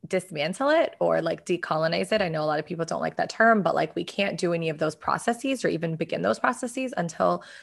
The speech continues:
we address these issues in the first place and look at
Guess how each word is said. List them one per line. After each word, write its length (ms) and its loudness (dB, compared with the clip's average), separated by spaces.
we 220 0
address 720 -2
these 240 2
issues 340 -2
in 80 -4
the 80 -2
first 260 -6
place 220 -6
and 240 0
look 180 2
at 260 2